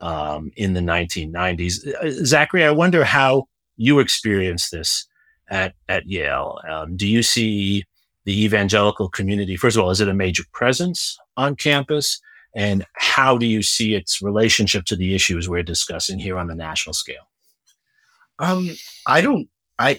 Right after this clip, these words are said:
Speaker 2: I mean, I, it could be my own ignorance or, or, or, or blindness to these issues, but I don't,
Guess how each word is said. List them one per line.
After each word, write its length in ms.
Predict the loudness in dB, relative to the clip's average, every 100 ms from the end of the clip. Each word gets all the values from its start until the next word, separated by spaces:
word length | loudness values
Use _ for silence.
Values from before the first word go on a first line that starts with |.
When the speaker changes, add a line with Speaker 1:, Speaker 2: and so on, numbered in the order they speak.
| 0
Speaker 2:
I 60 | 2
mean, 280 | 2 2 -2
I, 160 | -4 -2
it 140 | -4 -2
could 160 | -2
be 100 | 0
my 180 | 0 0
own 380 | -2 -2 -6 -8
ignorance 420 | -8 -6 -4 -6 -8
or, 200 | -8 -8
or, 180 | -8 -6 -4
or, 360 | -2 -2 -4 -8
or 120 | -10
blindness 720 | -2 0 0 -2 -4 -6 -10
to 60 |
these 100 | -12 -10
issues, 280 | -8 -8
but 160 | -8 -6 -4
I 80 |
don't, 300 | -6 -6 -10